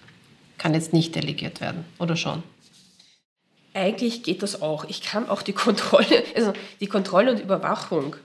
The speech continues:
Speaker 2: kann ich auch delegieren. Ich kann ein Kontrollorgan einrichten. Allerdings aber auch die Kontrolle des Kontrollorgans kann, werde ich nicht los. Also ein bisschen,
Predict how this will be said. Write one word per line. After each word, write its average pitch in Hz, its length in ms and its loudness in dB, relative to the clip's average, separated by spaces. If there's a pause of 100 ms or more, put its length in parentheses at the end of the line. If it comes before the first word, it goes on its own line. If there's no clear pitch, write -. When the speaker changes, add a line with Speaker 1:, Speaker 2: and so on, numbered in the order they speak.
(220)
Speaker 2:
kann 190 180 -2
ich 202 140 -2
auch 202 160 2
delegieren. 180 340 -4
Ich 185 100 -4
kann 196 120 0
ein 202 80 2
Kontrollorgan 190 640 4
einrichten. 160 680 -4 (360)
Allerdings 208 680 0
aber 196 100 2
auch 190 80 -2
die 190 100 -6
Kontrolle 190 540 -4
des 165 160 -8
Kontrollorgans 156 840 -6
kann, 170 280 -2
werde 156 180 0
ich 185 100 -10
nicht 190 240 -8
los. 180 320 0
Also 185 140 -2
ein 190 60 -4
bisschen, 220 300 0